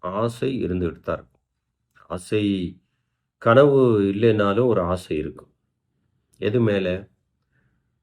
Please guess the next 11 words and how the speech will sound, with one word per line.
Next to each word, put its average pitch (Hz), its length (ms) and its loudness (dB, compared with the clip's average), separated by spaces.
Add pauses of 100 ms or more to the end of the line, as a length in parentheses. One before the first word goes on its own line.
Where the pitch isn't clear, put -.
(300)
ஒரு 107 200 -4 (200)
பெரிய 208 520 4 (2000)
புகழ் 202 360 2
போற்றும் 156 520 -2
மனிதனாக 110 760 0
மாறணும், 85 520 -4 (1120)
அல்லது 196 400 4 (1000)
சினிமா 180 580 4 (160)
நட்சத்திரமாக 117 1000 -2
நான் 80 280 -6
மாறணும், 71 460 -12